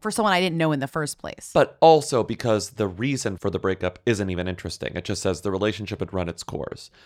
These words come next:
Speaker 2: I don't need a breakup story unless you've been dating for a year or you were engaged and then broke up.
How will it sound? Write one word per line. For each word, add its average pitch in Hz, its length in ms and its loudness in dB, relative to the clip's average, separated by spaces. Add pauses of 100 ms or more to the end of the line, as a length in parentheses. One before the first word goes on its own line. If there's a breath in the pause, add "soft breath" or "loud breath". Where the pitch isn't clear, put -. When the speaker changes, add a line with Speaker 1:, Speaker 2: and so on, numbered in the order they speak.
(120 loud breath)
Speaker 2:
I 120 120 4
don't 147 140 -2
need 127 260 -6 (160)
a 107 60 2
breakup 107 340 0
story 98 260 0
unless 92 240 -2
you've 95 120 -4
been 92 80 -4
dating 95 240 0
for 135 200 0
a 127 60 0
year 101 500 0
or 117 520 8 (120)
you 95 180 -2
were 92 120 0
engaged 85 580 -4
and 82 140 -6
then 78 80 -10
broke - 260 -6
up. 50 140 -4